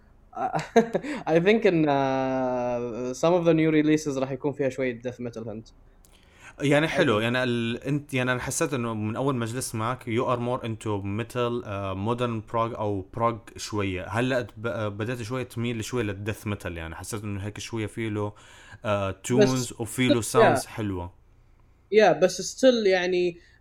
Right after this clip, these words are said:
Speaker 1: I'm leaning to the، yeah، I'm leaning to some sound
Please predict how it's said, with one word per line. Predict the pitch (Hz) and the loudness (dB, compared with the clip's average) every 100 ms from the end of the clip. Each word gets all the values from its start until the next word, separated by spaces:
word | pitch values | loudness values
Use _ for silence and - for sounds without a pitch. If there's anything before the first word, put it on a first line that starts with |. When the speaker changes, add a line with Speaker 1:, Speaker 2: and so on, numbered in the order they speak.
| - | 0
Speaker 1:
I'm | 180 185 | 2 4
leaning | 226 269 285 254 | 4 4 2 0
to | - 220 208 | -4 -2 0
the، | 180 170 165 156 127 | 2 2 2 0 0
yeah، | 175 185 156 156 | 4 4 4 4
I'm | 175 | 4
leaning | 226 240 240 | 2 2 -2
to | 180 | -4
some | 202 196 196 | 0 0 0
sound | 190 190 185 185 | 0 2 2 2